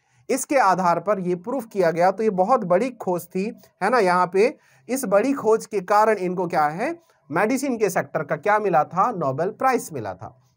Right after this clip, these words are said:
ये बात क्लियर हो गया। तो ये केमिकल मॉडिफिकेशन, फ्रेगमेंटेशन, कंटामिनेशन के बाद, यानी फिर विभिन्न प्रक्रियाओं के बाद जो है finally उसका स्टडी किया गया, है ना। ये बात ध्यान रखना, एक बहुत बड़ा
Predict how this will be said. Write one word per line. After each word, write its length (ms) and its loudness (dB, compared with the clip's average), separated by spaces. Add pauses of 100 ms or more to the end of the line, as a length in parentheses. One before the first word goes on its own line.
ये 60 -2
बात 220 2
क्लियर 200 2
हो 100 4
गया। 200 2 (400)
तो 60 -4
ये 100 -2
केमिकल 500 0
मॉडिफिकेशन, 800 -2
फ्रेगमेंटेशन, 920 -2 (200)
कंटामिनेशन 800 -2
के 120 -4
बाद, 340 2
यानी 200 -4
फिर 280 -10 (340)
विभिन्न 360 -2
प्रक्रियाओं 500 -2
के 140 -4
बाद 260 0
जो 100 -8
है 80 -6
finally 420 -6
उसका 240 -8
स्टडी 340 -8
किया 280 0
गया, 200 -4 (340)
है 80 0
ना। 80 2
ये 160 -2
बात 200 4
ध्यान 240 0
रखना, 260 0
एक 200 -2
बहुत 220 2
बड़ा 340 4